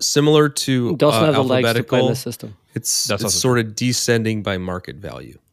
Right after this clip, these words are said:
Speaker 1: Proceed.
Speaker 3: Hmm. Yeah, I don't know how I, yeah, oh, yeah. So, um, another person that we completely forgot that lost favor was Luis Diaz.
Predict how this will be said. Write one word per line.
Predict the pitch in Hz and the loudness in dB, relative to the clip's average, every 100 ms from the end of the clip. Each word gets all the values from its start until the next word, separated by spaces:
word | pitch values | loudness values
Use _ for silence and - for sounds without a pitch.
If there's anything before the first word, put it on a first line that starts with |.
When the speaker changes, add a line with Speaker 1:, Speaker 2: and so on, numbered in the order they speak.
| _ _ _ _ _ _ | _ _ _ _ _ _
Speaker 1:
Proceed. | - 117 98 - | -4 -2 -4 -8
Speaker 3:
Hmm. | - _ _ _ _ _ _ - - | -16 _ _ _ _ _ _ -14 -8
Yeah, | 120 92 | -6 -6
I | |
don't | 92 | -8
know | |
how | 85 85 | -12 -14
I, | 85 85 | -16 -6
yeah, | 151 131 | 0 2
oh, | |
yeah. | 120 110 95 _ - - | 2 -4 -6 _ -20 -8
So, | - 170 160 151 147 - | 2 4 4 2 0 0
um, | 135 127 120 113 110 | 2 2 0 -4 -6
another | 143 202 | -2 -2
person | 185 202 180 | 0 -2 -2
that | 156 | -4
we | 127 | -4
completely | 127 120 139 117 | -6 -6 -6 -6
forgot | 110 107 117 | -6 -2 -2
that | 104 101 | -4 -8
lost | 101 104 - | -6 -6 -6
favor | 117 127 113 | -6 -4 -6
was | 101 95 | -10 -12
Luis | 101 110 - | -8 -8 -8
Diaz. | 107 107 85 | -10 -10 -10